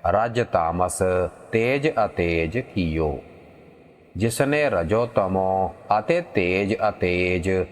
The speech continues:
ਪ੍ਰਕਾਸ਼ ਅਤੇ ਅੰਧਕਾਰ ਦੀ ਰਚਨਾ ਕੀਤੀ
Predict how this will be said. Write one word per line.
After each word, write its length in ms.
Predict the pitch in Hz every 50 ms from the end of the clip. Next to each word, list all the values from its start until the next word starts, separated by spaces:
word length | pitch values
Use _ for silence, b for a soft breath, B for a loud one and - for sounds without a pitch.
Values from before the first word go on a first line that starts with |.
| - - -
ਪ੍ਰਕਾਸ਼ 580 | 98 95 - - 98 104 123 147 180 - - - 117 101
ਅਤੇ 320 | - - 92 107 165 170 - 104
ਅੰਧਕਾਰ 560 | 95 90 87 90 - - 87 85 85 85 85 87
ਦੀ 360 | 80 92 92 113 175 233 247
ਰਚਨਾ 420 | 202 147 - - 95 87 82 80
ਕੀਤੀ 460 | 80 - - 85 80 - - 85 80